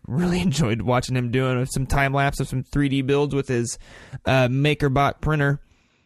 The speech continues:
A lot of cool stuff happened on the YouTube channel. Don't miss that. But this week, we have a lot of cool products to talk about. Maybe a little bit of news,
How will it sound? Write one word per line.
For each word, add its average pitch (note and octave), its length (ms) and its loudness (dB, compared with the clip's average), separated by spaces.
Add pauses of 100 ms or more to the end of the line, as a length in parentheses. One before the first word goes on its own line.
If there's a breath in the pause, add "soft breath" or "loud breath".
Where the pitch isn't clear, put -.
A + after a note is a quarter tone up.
(360)
A - 40 -6
lot F3+ 60 -2
of F3 60 -2
cool E3+ 120 -2
stuff E3+ 200 -2
happened D#3 200 0
on C#3+ 60 0
the D3 120 2
YouTube C#3+ 260 0
channel. B2+ 340 -2 (120)
Don't C#3 360 -2 (120)
miss C#3 420 0 (240)
that. E3 400 0
But D3+ 100 0
this A3+ 180 2
week, F#3 360 2 (380 soft breath)
we F#3 80 0
have D#3+ 80 4
a D3+ 40 4
lot D#3 120 4
of D3+ 60 -4
cool D3 180 2
products C#3 320 -2
to - 60 -14
talk C#3+ 180 0
about. C#3+ 240 0
Maybe F3 200 2
a F3+ 40 2
little F3+ 180 4
bit E3+ 140 4
of E3+ 60 4
news, G3 500 6